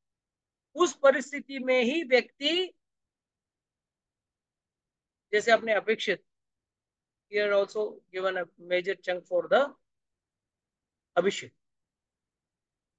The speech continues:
कलश अभिषेक, जन्माष्टमी अभिषेक, but उसी वक्त वो बेचारा बीमार हो गया,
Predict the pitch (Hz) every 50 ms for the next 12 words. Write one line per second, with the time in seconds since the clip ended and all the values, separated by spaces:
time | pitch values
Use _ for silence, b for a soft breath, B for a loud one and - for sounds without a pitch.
0 | _ _ _ _ _ _ _ _ _ _ _ _ _ _ _ - 190 196 175 -
1 | 175 160 151 131 - 135 123 _ _ _ _ - 160 151 160 156 143 - - -
2 | 135 - - - _ _ _ _ _ _ _ _ _ _ _ _ - 220 214 220
3 | 220 - 262 262 233 220 220 - 208 196 175 165 160 147 156 156 - 170 165 160
4 | 165 156 156 151 147 151 143 131 131 123 123